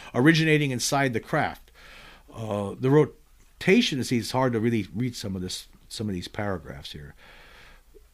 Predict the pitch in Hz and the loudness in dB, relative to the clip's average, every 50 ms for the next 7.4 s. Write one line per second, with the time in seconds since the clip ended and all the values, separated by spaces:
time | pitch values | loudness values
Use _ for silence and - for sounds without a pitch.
0 | _ - _ - - - _ _ 120 120 117 120 113 107 - - 135 131 127 131 | _ -20 _ -20 -20 -20 _ _ -10 -8 -6 -6 -6 -6 -2 2 4 4 4 4
1 | - - 165 190 226 - - 202 196 190 190 - 104 151 151 151 151 151 147 143 | 4 6 6 6 8 6 4 4 4 4 2 2 2 4 4 6 6 6 6 6
2 | 143 139 135 135 135 131 120 - - - - 147 151 165 170 165 170 165 165 147 | 4 4 4 2 2 0 -2 -4 -6 -6 -6 -4 -4 -2 -2 0 0 0 0 -2
3 | 120 143 147 160 156 151 - 151 143 139 143 147 147 - 127 135 139 139 151 151 | -2 0 2 2 2 0 -2 -2 -2 0 0 -2 -2 -2 -2 0 2 2 2 0
4 | - - 131 135 123 - - 156 151 143 135 139 139 139 131 110 113 143 135 127 | -2 -4 -4 -6 -6 -4 -2 -2 0 0 0 0 0 0 -2 0 0 0 0 -2
5 | - - 139 117 - - 147 147 151 143 143 139 131 - - - 135 135 131 - | -2 -2 -2 -2 0 0 0 0 2 2 2 0 0 -4 -4 -2 -2 -2 -2 -2
6 | - 117 113 117 104 - - - 127 131 127 120 117 - - 95 104 110 113 104 | -4 -4 -4 -4 -6 -8 -8 -6 -4 -2 0 -2 -2 -4 -4 -4 -2 -2 -2 -2
7 | 90 110 107 110 98 98 92 - | -2 -2 -2 -4 -4 -6 -10 -16